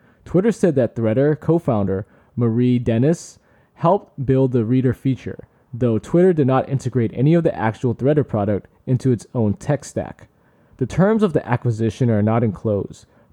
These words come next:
but Denise will join Twitter's long-form team, working on features like Reader and other similar products.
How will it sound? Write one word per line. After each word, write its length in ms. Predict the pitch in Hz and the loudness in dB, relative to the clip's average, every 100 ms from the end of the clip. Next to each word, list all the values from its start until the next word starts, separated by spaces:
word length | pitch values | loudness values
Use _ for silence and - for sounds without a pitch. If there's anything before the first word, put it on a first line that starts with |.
| - | -4
but 160 | 120 | -2
Denise 560 | 120 120 185 135 - - | 2 2 4 2 -2 -2
will 160 | 123 | 0
join 440 | 110 117 131 143 143 - - | 0 2 2 2 0 -8 -6
Twitter's 400 | 143 127 120 127 | -2 0 0 0
long-form 460 | 127 151 127 107 | 0 0 0 -2
team, 320 | - 101 - - _ _ | -2 -6 -8 -12 _ _
working 240 | 127 123 | -2 0
on 100 | 139 | 0
features 380 | 107 131 117 110 | 0 -2 -4 -4
like 180 | 98 - | -6 -2
Reader 400 | 143 175 196 196 | 0 2 2 0
and 140 | 120 120 | -4 -2
other 240 | 120 131 | 0 -2
similar 320 | - 120 113 | 0 -2 -2
products. 640 | 104 113 104 - - - | -2 -4 -4 -6 -14 -20